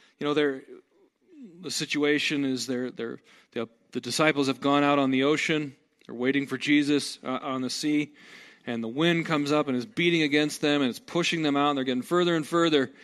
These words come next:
and it's stormy, and it's way late in the night, like between three and six in the morning,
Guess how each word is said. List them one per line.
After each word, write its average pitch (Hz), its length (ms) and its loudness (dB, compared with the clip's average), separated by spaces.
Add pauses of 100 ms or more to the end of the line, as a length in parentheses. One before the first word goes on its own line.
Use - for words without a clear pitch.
(300)
and 127 100 0
it's 123 120 -2
stormy, 185 800 4 (520)
and 120 160 -2
it's 110 180 -4
way 180 540 2
late 160 240 4
in 165 60 -10
the 151 80 0
night, 147 400 2
like 113 180 -6
between 117 300 -6
three 147 260 0
and 143 100 0
six - 280 -6
in 127 80 -2
the 123 40 0
morning, 143 460 -4